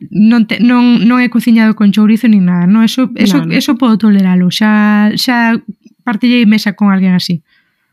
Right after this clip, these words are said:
Speaker 2: Ben, eh, grazas pola túa tolerancia.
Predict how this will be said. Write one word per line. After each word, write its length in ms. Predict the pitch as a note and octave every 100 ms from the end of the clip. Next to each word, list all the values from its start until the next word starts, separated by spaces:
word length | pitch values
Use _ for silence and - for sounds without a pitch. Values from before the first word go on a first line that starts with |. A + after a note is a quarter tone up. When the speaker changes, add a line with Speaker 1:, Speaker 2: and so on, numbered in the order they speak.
| _ -
Speaker 2:
Ben, 320 | F3+ E3+ E3 _ _ _
eh, 400 | F#3 F3+ F#3 F#3 _ _
grazas 320 | G3 G3+ G3 -
pola 160 | F#3
túa 160 | F3+ F3
tolerancia. 560 | F#3 F3+ F3+ F3 F#3